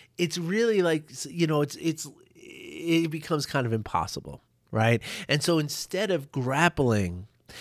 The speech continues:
and instead of, of trying to wrestle this thing into submission somehow, right,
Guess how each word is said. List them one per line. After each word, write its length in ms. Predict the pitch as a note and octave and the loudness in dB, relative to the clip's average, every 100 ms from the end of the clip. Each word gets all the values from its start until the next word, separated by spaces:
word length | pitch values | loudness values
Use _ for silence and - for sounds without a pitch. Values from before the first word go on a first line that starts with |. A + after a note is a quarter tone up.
| - | -8
and 120 | - C3 | -2 -2
instead 400 | A#2+ - F3 F3+ | -2 4 6 8
of, 280 | D#3+ C3+ - | 6 4 -4
of 240 | C3+ A#2 | -4 -2
trying 600 | - - E3 F3+ F3+ D#3+ | -2 -2 2 4 4 2
to 160 | D3+ C3+ | 2 2
wrestle 680 | B2 D3 F#3+ G#3+ - F#3+ | 2 -4 -2 0 0 -2
this 280 | E3 D#3+ D3+ | 0 0 0
thing 280 | - E3 D3 | 0 -2 0
into 300 | D3 D3+ C#3 | 0 2 0
submission 680 | - B2+ B2 E3+ G#3+ D3 A#2+ | 0 0 6 6 6 4 2
somehow, 640 | - A2+ G2+ G2+ F#2 G#2+ | 4 4 2 0 -2 0
right, 380 | A#2+ A#2+ C#3+ | 6 8 8